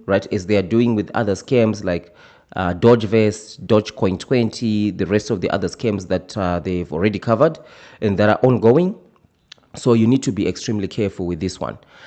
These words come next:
right? You need to be extremely careful. And that's the reason why I say that, uh, you need to grab yourself a copy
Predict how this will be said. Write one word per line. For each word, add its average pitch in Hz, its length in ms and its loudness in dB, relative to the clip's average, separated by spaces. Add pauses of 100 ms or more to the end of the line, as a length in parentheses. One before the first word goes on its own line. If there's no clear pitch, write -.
(160)
right? 98 200 0
You 107 80 -2
need 113 140 0
to 120 80 -4
be 98 100 0
extremely 107 340 -2
careful. 101 440 -2
And 101 200 -2
that's 147 140 2
the 123 140 2
reason 104 280 0
why 95 400 0 (400)
I 92 160 -2
say 98 580 -2 (300)
that, 101 460 -2
uh, 95 360 -2
you 113 140 0
need 113 400 2 (220)
to - 160 -6
grab 98 280 0
yourself 113 480 0
a - 40 -6
copy 143 460 -2